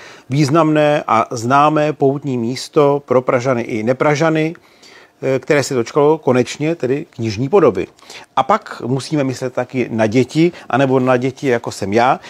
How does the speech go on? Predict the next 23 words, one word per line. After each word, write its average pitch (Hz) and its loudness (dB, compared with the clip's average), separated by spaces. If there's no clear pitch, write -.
Takže 127 2
je 131 -2
tady 131 -2
skvělá 143 2
kniha 139 -2
Lampička, 151 0
což - -6
je 135 6
titulní 135 -2
postava, 156 2
jmenuje 127 0
se - -6
Emílie, 165 4
ale 127 2
všichni 135 -10
říkají 123 -4
Lampička, 131 -4
neboť 135 -2
rozsvěcí 127 -2
maják 127 2
na 143 0
jednom 139 -2
ostrově, 165 -2